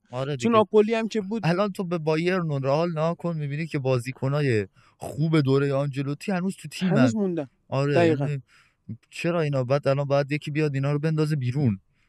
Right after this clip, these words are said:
Speaker 1: <laughs> مثلاً ناپولی هم الان کسی رو نداد، کلاً مشکلی نداره با اینکه عین فیفاست. ما فیفا بازی می‌کنیم، بعضی وقتا تو کریرمون حیفمون میاد اینو بدیم بره.
Speaker 2: دقیقاً.
Speaker 1: فقط بازیکن می‌خریم، اینا رو بندازیم رو نیمکت.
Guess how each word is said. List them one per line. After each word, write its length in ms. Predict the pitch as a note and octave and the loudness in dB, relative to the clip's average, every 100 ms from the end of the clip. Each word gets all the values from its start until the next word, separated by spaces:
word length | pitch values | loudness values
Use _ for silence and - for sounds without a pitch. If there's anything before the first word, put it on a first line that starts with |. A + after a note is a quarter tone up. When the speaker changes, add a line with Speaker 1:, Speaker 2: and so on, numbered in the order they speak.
| _ - | _ -18
Speaker 1:
<laughs> 340 | - - - | -10 -10 -6
مثلاً 380 | B2 A#2+ A2 G#2+ - _ _ _ B2 | -4 -2 -2 -4 -8 _ _ _ 2
ناپولی 560 | C3 C3 C#3+ C#3+ F3 | 4 4 2 2 2
هم 120 | F3+ | 0
الان 220 | E3+ E3 F#3 | -2 -4 -6
کسی 360 | G3+ G3 - | -4 -6 -4
رو 100 | G3 | -4
نداد، 260 | G3+ C#3+ A2 - | -2 -2 -4 -6
کلاً 320 | A#2+ C#3 D3+ | -4 0 0
مشکلی 360 | C#3+ C3 - E3 | 0 -2 -4 -4
نداره 320 | E3+ C3+ A2+ | 0 0 0
با 120 | A2 | -4
اینکه 320 | A2+ - G#2+ - - - - _ _ _ _ | -6 -6 -6 -6 -20 -20 -20 _ _ _ _
عین 220 | F#3+ A3 A3 | 0 0 0
فیفاست. 500 | F3 D#3+ F3 D3 D#3+ | -2 0 2 2 0
ما 100 | E3+ | -4
فیفا 300 | D#3 D3+ D3+ | -4 -2 0
بازی 260 | D3 C#3+ | 0 -2
می‌کنیم، 340 | D#3 D3 E3 G3 | -4 -4 -4 -2
بعضی 220 | G3 F3+ | -4 -4
وقتا 220 | E3 F#3 | -6 -8
تو 120 | - | -6
کریرمون 500 | F3+ F3 G3+ G#3 F#3+ | -4 -2 -2 0 0
حیفمون 440 | E3 G3 D3 C3 A#2 | 2 0 -2 -4 -2
میاد 220 | A2+ A2+ | -4 -4
اینو 140 | A2+ | -6
بدیم 260 | A2 A2 A2 | -6 -10 -8
بره. 220 | G#2+ G#2 | -4 0
Speaker 2:
دقیقاً. 360 | D#3 C3+ A#2 G#2+ | 2 2 2 0
Speaker 1:
فقط 180 | D#3+ | 0
بازیکن 460 | E3+ D#3+ D3 F3 F#3 | 2 0 0 -6 -6
می‌خریم، 320 | G3+ G3+ F#3+ | -6 -4 -4
اینا 160 | E3 F3 | -2 -2
رو 60 | |
بندازیم 380 | D#3+ D3+ D3 D#3+ | -2 -2 -2 -2
رو 60 | D3+ | -4
نیمکت. 460 | C3 A2 G#2+ F#2+ | -4 -4 -8 -10